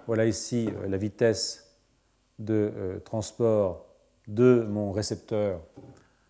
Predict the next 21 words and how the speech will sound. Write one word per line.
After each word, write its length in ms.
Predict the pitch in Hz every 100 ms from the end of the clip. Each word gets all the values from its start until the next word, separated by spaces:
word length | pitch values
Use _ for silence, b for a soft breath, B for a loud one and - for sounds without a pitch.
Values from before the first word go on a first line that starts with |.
| _ _
qui 240 | 120 117
maintenant, 640 | 104 104 - 117 107 82 - _ _ _ -
euh, 140 | 95 92
euh, 220 | 92 90 -
a 80 | -
fixé 600 | 113 - 135 123 98 82 _ _ 113
R 120 | 98
B 240 | 101 101 113
un 240 | 120 104 b b b b -
et 60 | 104
qui 160 | 113
revient 500 | 107 120 117 127 110 85 - _ _ _ _ _ -
vers 320 | 107 107 101 - 110
le 100 | 98
corps 180 | 107 92
cellulaire, 460 | 92 98 170 240 190
exactement 480 | 113 107 127 123 123
comme 140 | 120 95
tout 180 | 101
à 60 | 101
l'heure, 260 | 104 101